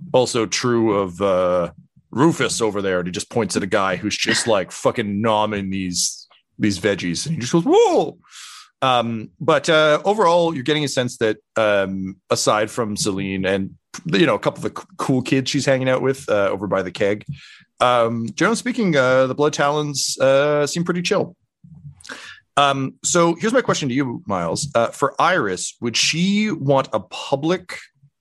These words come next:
Speaker 1: um, audience with, um, Lycanon, or would she want a, uh, private audience?
Speaker 2: Probably private.
Speaker 1: Okay.
Speaker 2: But with Emily.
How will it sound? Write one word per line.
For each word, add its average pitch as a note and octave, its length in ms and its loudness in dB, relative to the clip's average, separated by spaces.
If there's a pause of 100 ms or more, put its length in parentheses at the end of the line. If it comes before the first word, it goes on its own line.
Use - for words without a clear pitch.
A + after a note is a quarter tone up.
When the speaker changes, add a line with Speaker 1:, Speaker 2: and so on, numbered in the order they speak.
(600)
Speaker 1:
um, C3 540 2
audience C#3+ 720 -2 (120)
with, C3+ 500 0
um, A#2+ 340 2
Lycanon, C3+ 540 -2
or A#2 160 0
would A2 180 -4
she A#2 140 -2
want G#2 440 -2 (120)
a, F2+ 720 -2
uh, F2 140 0
private F2+ 340 -4
audience? - 360 -12 (2250)
Speaker 2:
Probably E4+ 220 2
private. - 480 -6 (920)
Speaker 1:
Okay. G#3 280 2
Speaker 2:
But D#4 120 2
with - 160 -2
Emily. F3+ 500 -6